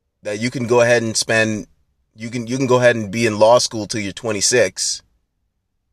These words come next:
and work your way up to partner when you're thirty-six and still have some man who's going to be even more successful than you, because guess what?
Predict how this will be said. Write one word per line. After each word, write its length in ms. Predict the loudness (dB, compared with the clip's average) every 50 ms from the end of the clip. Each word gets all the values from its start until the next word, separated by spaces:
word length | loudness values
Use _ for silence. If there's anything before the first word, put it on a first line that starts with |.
| _ _ _ _ _ _ _ _ _ _ _ _ _ _ _ _ _ _ _ _ _ _ -20
and 140 | -16 -10 -6
work 200 | -6 -6 -4 -4
your 100 | 0 2
way 160 | 4 4 4
up 100 | 4 2
to 120 | -2 -8
partner 380 | 0 2 4 4 4 2 0 -2
when 140 | -2 -2 -2
you're 120 | -2 -2
thirty-six 680 | 0 2 2 2 2 0 -2 -2 -2 -4 -4 -6 -8 -10 -10
and 140 | -10 -10 -8
still 220 | -8 -6 -2 2
have 280 | 4 4 4 4 2 0
some 300 | 2 2 2 2 2 2
man 260 | 2 2 2 0 0
who's 240 | -2 -6 -8 -6 -2
going 200 | 0 0 0 -2
to 60 | -4
be 220 | -6 -8 -8 -10 -8
even 380 | -6 -6 -4 -2 0 0 0 0
more 300 | 2 2 2 2 2 2
successful 640 | 0 0 0 0 2 2 2 0 -2 -4 -4 -4
than 160 | -4 -4 -4 -4
you, 220 | -4 -6 -6 -6
because 360 | -8 -10 -8 -8 -8 -8 -6
guess 300 | -4 -2 0 0 0 0
what? 340 | 2 4 4 4 4 2